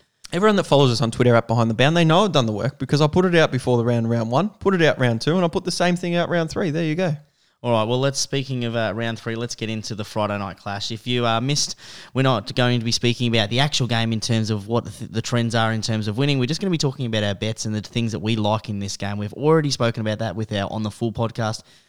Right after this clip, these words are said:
Speaker 2: Make sure you jump on to iTunes or any of your good, uh, i-, uh, podcast providers. If you love what we love what you hear,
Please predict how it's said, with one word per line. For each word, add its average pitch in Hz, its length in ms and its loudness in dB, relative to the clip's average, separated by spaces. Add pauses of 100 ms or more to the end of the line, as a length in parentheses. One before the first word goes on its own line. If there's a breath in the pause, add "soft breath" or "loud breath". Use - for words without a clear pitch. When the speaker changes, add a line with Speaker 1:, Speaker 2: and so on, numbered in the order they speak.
(140 soft breath)
Speaker 2:
Make 117 200 0
sure 120 100 2
you 113 80 2
jump 107 240 0
on 104 200 -2
to 101 160 -6
iTunes 98 640 -2
or 95 260 -4
any 113 160 0
of 95 60 -4
your 98 120 -4
good, 98 200 -6
uh, - 60 -8 (560)
i-, - 60 -10
uh, 95 180 -2
podcast - 540 -4
providers. 110 480 0 (640 soft breath)
If 95 80 -20
you 110 60 -2
love 117 220 4
what 117 140 4
we 113 200 0
love 113 340 -4
what 131 140 0
you 113 80 0
hear, 123 320 2